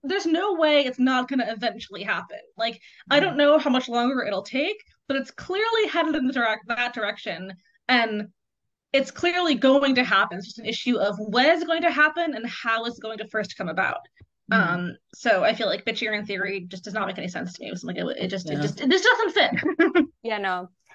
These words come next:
Speaker 3: I agree. I'm just, like, you know,
Speaker 2: <laughs>
Speaker 3: throwing things out there.
Speaker 1: Yeah. <laughs>
Speaker 3: Adding, you know, adding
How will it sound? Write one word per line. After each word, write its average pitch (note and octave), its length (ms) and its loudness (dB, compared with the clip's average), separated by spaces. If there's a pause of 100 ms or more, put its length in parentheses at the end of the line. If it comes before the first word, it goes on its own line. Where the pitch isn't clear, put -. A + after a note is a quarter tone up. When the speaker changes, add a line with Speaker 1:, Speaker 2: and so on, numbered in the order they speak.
(160)
Speaker 3:
I C4+ 100 -4
agree. G3+ 520 -6 (120)
I'm G#3 120 -8
just, G3+ 180 -16
like, G3+ 140 -14
you G#3+ 80 -4
know, F#3+ 160 -8 (100)
Speaker 2:
<laughs> - 100 -20
Speaker 3:
throwing F#3 240 -10
things F#3+ 240 -10
out F#3+ 320 -12
there. F#3+ 300 -10 (140)
Speaker 1:
Yeah. F4+ 180 6
<laughs> E4+ 580 2
Speaker 3:
Adding, G#3 540 0
you G#3+ 120 0
know, F#3 320 -4 (520)
adding B3+ 420 0